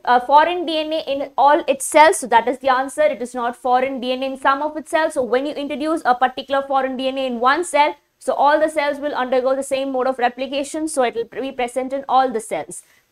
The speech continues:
All right, so that is your answer, but still majority have given me the right answer. So great.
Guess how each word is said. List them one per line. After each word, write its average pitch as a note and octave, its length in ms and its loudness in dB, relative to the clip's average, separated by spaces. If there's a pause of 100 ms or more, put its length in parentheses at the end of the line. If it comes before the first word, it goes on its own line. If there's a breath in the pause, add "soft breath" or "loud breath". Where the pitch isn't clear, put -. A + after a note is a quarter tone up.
All A#3+ 120 2
right, C#4+ 260 6
so C#4 60 -8
that B3 180 4
is C4 120 0
your C#4 180 2
answer, D4+ 380 0
but C4+ 140 -2
still C#4+ 280 -2
majority C4 500 -2
have C4 160 -6
given B3 240 -2
me B3+ 40 -8
the A#3+ 120 0
right B3+ 240 0
answer. D#4 380 0 (520)
So - 160 -4
great. G#3+ 480 2